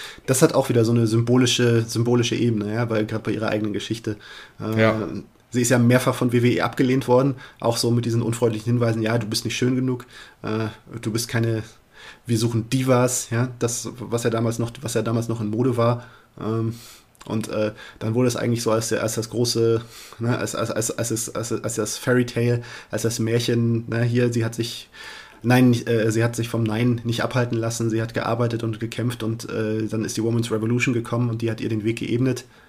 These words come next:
Speaker 1: Ja,
Speaker 2: Ja.
Speaker 1: aber der Weg ist, der Weg ist entgleist, äh, und, äh,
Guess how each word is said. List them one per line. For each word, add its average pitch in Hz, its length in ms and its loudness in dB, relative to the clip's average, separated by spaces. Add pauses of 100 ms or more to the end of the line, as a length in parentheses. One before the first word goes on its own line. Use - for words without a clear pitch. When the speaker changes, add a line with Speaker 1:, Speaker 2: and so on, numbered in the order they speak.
(420)
Speaker 1:
Ja, 107 140 -2
Speaker 2:
Ja. 123 100 4
Speaker 1:
aber 98 180 -6 (200)
der 104 140 -2
Weg 113 340 0 (100)
ist, - 380 -6 (1500)
der 131 120 10
Weg 180 160 10
ist 202 140 6
entgleist, 175 840 8
äh, 139 420 6
und, 139 340 2
äh, 135 340 4